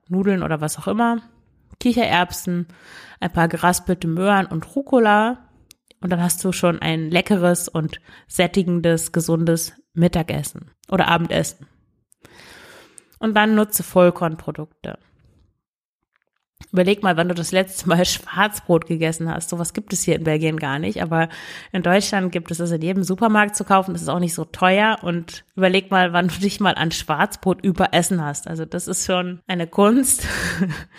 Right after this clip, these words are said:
Ja, und natürlich kann Heißhunger auch daher kommen, dass du zu streng zu dir bist insgesamt und destruktiven Glaubenssätzen anhängst. Und ja, dann darfst du, wenn das auf dich zutrifft,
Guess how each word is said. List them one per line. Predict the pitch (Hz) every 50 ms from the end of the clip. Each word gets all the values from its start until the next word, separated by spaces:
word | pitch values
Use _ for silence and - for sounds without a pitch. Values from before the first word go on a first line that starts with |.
| - - - - - - - - - - - - - _ _ _ _ _ _ _ _ _ _ _ _ _ _
Ja, | - 226 220 196 180
und | 208 208 180
natürlich | 214 208 - 254 233 254 - -
kann | 226 190 180
Heißhunger | 185 180 190 208 - - 202 190 -
auch | - 170
daher | 165 - 151 156 180 196 190
kommen, | 190 - 185 180 180 180
dass | - 147 -
du | - - -
zu | - - 180
streng | - - - - 185 202 220 233 214
zu | - - 170
dir | 160 175 165
bist | 156 156 160 160 -
insgesamt | - 180 185 175 180 - 165 165 156 143 - - -
und | 165 165 160 - 160
destruktiven | 180 180 185 - 196 - - - 180 170 160 170 160 160
Glaubenssätzen | 156 - - 185 185 190 180 - 156 147 - - - -
anhängst. | - 165 156 147 160 156 - - - - - - - - - _ _ _ _ _ _ _ _ _ _ _ _ _ _ _ _ _ _ _ _ _ _ _ _ _
Und | 208 202 202 196 -
ja, | - 202 175
dann | 170 180 175 175
darfst | 185 190 185 - -
du, | 214 190 180
wenn | 180 175 175
das | 170 180 175 - -
auf | - 170 -
dich | - 208 202 202 -
zutrifft, | - 202 196 - - 202 202 - - - -